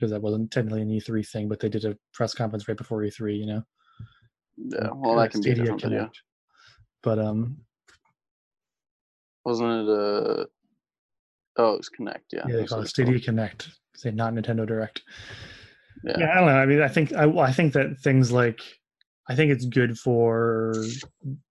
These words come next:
Speaker 1: in a sense, the industry to be able to say, "Hey, here's one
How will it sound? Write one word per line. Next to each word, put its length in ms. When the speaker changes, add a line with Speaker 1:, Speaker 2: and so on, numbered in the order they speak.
Speaker 1:
in 140
a 40
sense, 560
the 100
industry 380
to 100
be 240
able 160
to 80
say, 480
"Hey, 120
here's 280
one 360